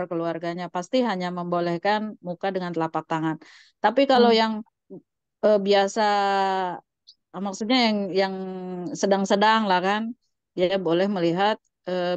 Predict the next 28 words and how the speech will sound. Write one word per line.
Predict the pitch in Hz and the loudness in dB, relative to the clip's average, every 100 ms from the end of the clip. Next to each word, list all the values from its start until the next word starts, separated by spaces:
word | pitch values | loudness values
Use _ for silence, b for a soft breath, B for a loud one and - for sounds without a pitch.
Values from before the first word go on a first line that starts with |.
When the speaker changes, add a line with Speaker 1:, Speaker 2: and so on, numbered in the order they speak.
| 170 | -2
Speaker 1:
biasa | 185 185 214 | -2 0 0
berjilbab | 196 196 202 196 214 180 | 0 2 0 0 -4 -6
dengan | 196 190 185 175 | -8 -6 -8 -2
layaknya | 180 190 180 202 196 190 185 180 175 - - | 2 2 0 -2 -4 -2 -2 -4 -6 -10 -4
umumnya | 190 202 208 208 226 214 | 0 2 2 0 0 0
lah, | 170 165 - - | -2 -4 -12 -14
eh, | 170 165 160 - 175 | -12 -8 -10 -6 -4
wanita | 175 180 185 | -2 0 0
di | 180 175 | 0 0
Indonesia. | 175 180 175 208 226 240 _ _ _ - | 0 -2 2 2 2 -2 _ _ _ -4
Jadi | 170 190 | -2 0
dia | 202 190 | 0 2
boleh | 185 196 175 - | 0 0 -6 -10
buka | 170 185 175 | -6 -6 -4
kerudung | 175 175 175 175 175 170 170 160 | -6 -2 -2 0 -2 -2 -4 -6
gitu. | 147 - 143 139 139 _ b _ _ | -8 -8 -8 -8 -10 _ b _ _
Tapi | - 208 208 | -4 0 2
nggak | 185 - | 2 2
Speaker 2:
Hmm. | |
Speaker 1:
boleh | 165 185 202 | 2 2 2
menampakkan | 180 170 170 170 185 180 165 | 0 0 -2 -2 -2 -2 -2
aurat | 165 175 - | 0 -2 -4
dalam. | 156 156 160 156 156 151 151 151 160 165 _ _ - | -4 -4 -4 -2 -2 -2 -4 -6 -10 _ _ _ -6
Speaker 2:
Oh, | 185 185 185 185 | -2 -2 -2 -4
nah. | 185 185 _ _ - | -8 -12 _ _ -2
Oh, | 196 180 | -2 0
baik, | 175 - _ | -2 -4 _
Ustazah. | 208 - 180 - 180 | -18 -8 -8 -6 -12